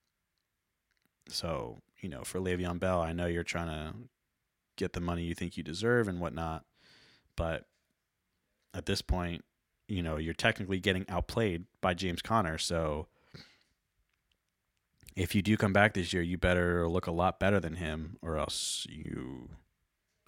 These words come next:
might lose your position. And obviously, there's plenty of other teams in the N F L who would want him, but they're gonna have to be able to pay him what he thinks he's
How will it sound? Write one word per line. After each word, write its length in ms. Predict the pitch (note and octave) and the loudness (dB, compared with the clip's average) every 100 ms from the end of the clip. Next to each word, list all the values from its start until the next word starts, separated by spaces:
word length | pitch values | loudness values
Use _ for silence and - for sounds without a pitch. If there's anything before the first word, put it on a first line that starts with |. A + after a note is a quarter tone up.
| _ - - - _ _ - | _ -20 -20 -20 _ _ -2
might 180 | F2 | 0
lose 160 | F2+ E2+ | 2 0
your 80 | E2+ | 0
position. 420 | F#2 F2 F2 F2 | 0 0 0 0
And 140 | F2 | 2
obviously, 320 | A2+ A#2 F#2+ F#2+ | 6 6 4 0
there's 140 | F#2 | 0
plenty 220 | - G2 | 2 2
of 100 | F2+ | 4
other 160 | F2+ E2+ | 4 2
teams 240 | - E2+ | -2 -4
in 100 | F2+ | -2
the 60 | E2+ | -2
N 100 | E2 | -4
F 140 | - | -2
L 160 | D#2 D2+ | -2 -2
who 100 | F2 | -4
would 100 | D#2+ | -4
want 280 | D2 D2+ - | -4 -4 -4
him, 220 | C#2 - | -10 -6
but 240 | D#2 - | -8 -6
they're 120 | F#2+ F2+ | -4 -4
gonna 140 | F2 | -4
have 100 | F2 | -6
to 40 | |
be 80 | F2 | -4
able 80 | D#2+ | -2
to 80 | E2 | 4
pay 200 | - E2 | 4 4
him 160 | D#2+ E2 | -2 -8
what 120 | - | -10
he 120 | C#2+ | -10
thinks 260 | - C2+ - | -10 -10 -10
he's 360 | A1+ - - | -12 -10 -12